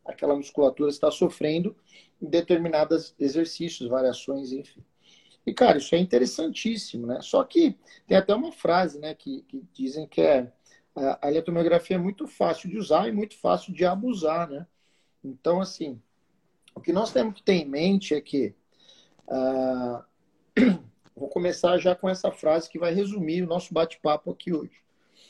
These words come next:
Gente, entre ativar mais o músculo e ele necessariamente hipertrofiar, eu sempre digo isso, há um abismo fisiológico entre eles.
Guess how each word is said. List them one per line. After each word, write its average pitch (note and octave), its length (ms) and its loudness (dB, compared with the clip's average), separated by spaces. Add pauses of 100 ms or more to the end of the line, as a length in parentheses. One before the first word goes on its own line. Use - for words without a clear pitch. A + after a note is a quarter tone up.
(300)
Gente, F#3 400 -4
entre F3+ 420 0
ativar D3 680 -2
mais G#3+ 280 -2
o A3 60 -4
músculo - 560 -8 (100)
e C#3+ 120 0
ele D3+ 260 0
necessariamente E3 1200 0
hipertrofiar, C#3+ 960 -2 (140)
eu - 80 -12
sempre F3+ 400 -6
digo F#3+ 280 2
isso, - 300 -4 (640)
há C#3 160 4
um F#3+ 180 6
abismo A3 880 0
fisiológico E3+ 960 2
entre C3 260 -8
eles. - 520 -12